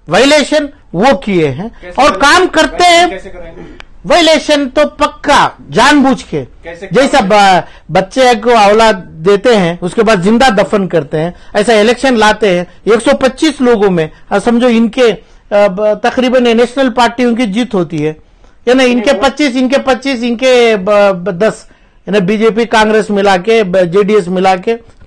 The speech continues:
Speaker 1: पचास या साठ आदमी का इनका है, जो पैसे में इन-, indulge होने वाले। तो ये लोग का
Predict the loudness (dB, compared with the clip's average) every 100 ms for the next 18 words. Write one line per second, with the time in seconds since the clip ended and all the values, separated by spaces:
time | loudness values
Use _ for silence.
0 | -6 -2 0 0 0 -2 0 0 2 0
1 | 0 0 0 0 0 0 -2 -8 _ -2
2 | -2 0 -2 0 0 0 0 -4 -6 -8
3 | -12 -8 -2 0 0 0 -2 -2 -4 -4
4 | -8 -16 -20 -20 -20 -20 -4 0 2 4
5 | 4 4 4 0 -12 _ -20 -20 -20 -20
6 | -20 _ _ 0 2